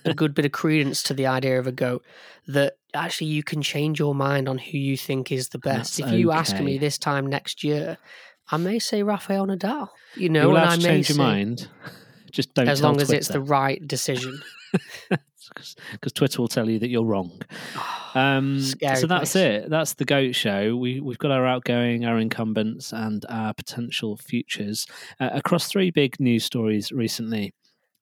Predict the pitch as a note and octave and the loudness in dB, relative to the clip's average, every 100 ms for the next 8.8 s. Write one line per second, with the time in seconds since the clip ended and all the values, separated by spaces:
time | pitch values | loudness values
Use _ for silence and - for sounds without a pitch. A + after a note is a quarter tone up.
0 | - F3+ F3+ - D#3+ G3+ F3+ A3+ G#3+ G#3+ | 0 0 0 -4 0 2 4 2 4 4
1 | G3 - - D#3 C#3+ - _ - C#3 B2 | 4 0 2 4 4 0 _ -2 2 2
2 | A2+ G#2+ G2+ F#2 F2 F2 - - - - | 2 0 2 2 0 -4 -6 -8 -12 -20
3 | - - B2+ C3 B2+ B2 F3 C#3+ - D#3 | -20 -2 2 4 4 2 2 0 0 0
4 | D3 C3 - A#2+ A2 G#2+ A2 - A2+ A2+ | 0 -2 -2 -2 0 -2 -4 -4 0 0
5 | A2 G2 G2+ B2+ B2+ - C3 - - _ | 0 -2 -4 -4 -4 -2 -2 -4 -10 _
6 | - - C#3+ F#3+ - D#3 D#3+ D3 C#3 C#3 | -16 -10 -4 -4 -4 -2 -2 0 0 0
7 | - D3+ - D#3+ D3+ A#2+ G#2 A2+ A#2 A#2 | 0 -2 -2 -2 0 0 0 0 0 -2
8 | A2 C#3 B2+ A#2 C3+ B2 F#2+ | -4 -4 -2 -2 0 0 0